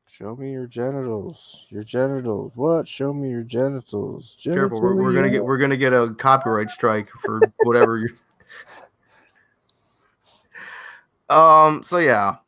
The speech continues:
Speaker 2: I mean, I'm still excited for Cyberpunk. Man, that game, that game has got significant hype behind it. It's like, if this game, if that game bombs, and I, I hope,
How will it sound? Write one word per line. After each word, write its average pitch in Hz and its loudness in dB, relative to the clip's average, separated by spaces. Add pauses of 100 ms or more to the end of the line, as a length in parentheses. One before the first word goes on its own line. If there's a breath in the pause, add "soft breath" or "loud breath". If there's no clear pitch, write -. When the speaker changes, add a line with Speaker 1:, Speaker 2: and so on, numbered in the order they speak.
(500)
Speaker 2:
I 135 -12
mean, 160 -2
I'm 156 0
still - 2
excited 156 -2
for 113 -4 (100)
Cyberpunk. 104 -6
Man, 117 -4
that 165 2
game, 110 0 (220)
that 190 4
game 156 6
has 127 0
got 117 4 (1400)
significant 147 2
hype 127 2
behind 113 0
it. 107 -6
It's 107 -8
like, 113 -4
if 113 -6
this 202 4
game, 185 2 (200 loud breath)
if 147 2
that 269 6
game 240 6
bombs, 165 4 (400)
and 160 -6
I, 151 -8 (120)
I 156 -2
hope, 190 4